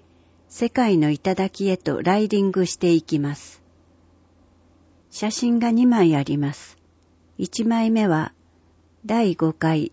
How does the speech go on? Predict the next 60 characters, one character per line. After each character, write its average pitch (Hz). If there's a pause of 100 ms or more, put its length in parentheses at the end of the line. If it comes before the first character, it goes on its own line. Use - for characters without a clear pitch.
(120)
全 220
日 214
本 196
ビ 208
ー 214
エ 202
ム 202
エ 196
ッ 196
ク -
ス - (480)
フ -
リ 240
ー -
ス -
タ 214
イ 214
ル 208
選 214
手 -
権 139 (440)
フ -
ラ 233
ッ - (120)
ト 220
ラ 214
ン 208
ド 202
種 202
目 202
で 196
の 185
ラ 160
イ 160
デ 156
ィ 151
ン 151
グ 151 (580)
と 226
い 220
う 214
コ 202
メ 196
ン 190
ト 180
で、 175 (600)
中 208
川 165
き -
ら 220
ら 165
さ 143
ん 139
の 143
写 147
真 170
で 151
す。 - (1040)
直 214
木 -